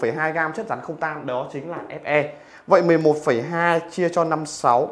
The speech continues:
các bạn tìm được ngay khối lượng của Fe ở đây là không phẩy không phẩy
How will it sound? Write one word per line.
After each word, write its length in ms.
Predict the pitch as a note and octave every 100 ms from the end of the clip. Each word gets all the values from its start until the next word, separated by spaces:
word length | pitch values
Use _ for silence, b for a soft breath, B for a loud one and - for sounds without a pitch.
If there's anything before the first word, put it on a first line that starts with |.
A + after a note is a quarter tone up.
| -
các 100 | D#3
bạn 160 | A2+ A#2
tìm 180 | C3 A2+
được 80 |
ngay 260 | A#2 C#3 D3
khối 220 | C#3+ A#2+
lượng 140 | C#3+ G2
của 100 | A#2+ -
Fe 160 | C3+
ở 40 | A#2+
đây 140 | B2
là 260 | A#2+ G#2+ G#2+ -
không 160 | C#3+ C3+ -
phẩy 140 | B2 G2 - _ _ _ _ _ _ _ _ _
không 100 | C#3+
phẩy 120 | B2